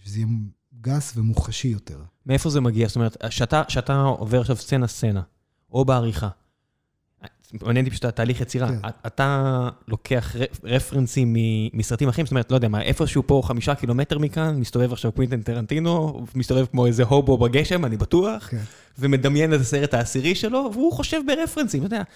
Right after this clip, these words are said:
Speaker 2: אתה צריך להיות
Speaker 1: כמובן.
Speaker 2: סטודנט לקולנוע, כי אתה רואה סרטים שלו, ואתה אומר, "אוקיי, זה מהסרט הזה, זה משנות השלושים, זה משנות הארבעים, זה משנות החמישים, זה פה, זה שם, זה פה, זה ככה." זה הוא. צריך להיות סטודנט לקולנוע כדי להבין את הרפרנסים. אצלך גם יש כאלה דברים?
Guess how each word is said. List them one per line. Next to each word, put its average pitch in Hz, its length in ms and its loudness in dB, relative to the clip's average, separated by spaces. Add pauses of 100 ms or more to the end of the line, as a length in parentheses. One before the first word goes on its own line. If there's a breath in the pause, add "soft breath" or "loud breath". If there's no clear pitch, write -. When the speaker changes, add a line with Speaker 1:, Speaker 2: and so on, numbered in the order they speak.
(100)
Speaker 2:
אתה - 80 -20
צריך 117 140 0
להיות 123 100 2
Speaker 1:
כמובן. 180 120 2
Speaker 2:
סטודנט 202 140 2
לקולנוע, 185 520 2
כי 175 80 -4
אתה 156 100 -2
רואה 180 140 2
סרטים 190 320 -4
שלו, 214 160 -2
ואתה 147 120 -4
אומר, 147 100 -2
"אוקיי, 131 260 -2 (340 soft breath)
זה 123 140 -2
מהסרט 117 380 -2
הזה, 208 260 -4
זה 131 100 -2
משנות 127 220 -2
השלושים, 147 320 -6
זה 123 80 -6
משנות 117 180 -8
הארבעים, 151 340 -4
זה 117 80 -10
משנות - 200 -12
החמישים, 220 340 -4 (280 loud breath)
זה 123 100 -6
פה, 190 180 0
זה 120 60 -4
שם, 190 220 -6
זה 110 80 -4
פה, 139 180 -2
זה 113 60 -2
ככה." 92 260 -10 (280)
זה 180 140 0
הוא. 139 160 2 (640)
צריך 170 280 -4 (180)
להיות 156 360 -4
סטודנט 165 380 0
לקולנוע 165 380 0
כדי 139 360 0
להבין 131 360 0
את - 60 -10
הרפרנסים. 107 580 -8 (100)
אצלך 120 360 -6 (380)
גם 147 200 0
יש - 120 -6
כאלה 269 260 -4
דברים? 277 340 -6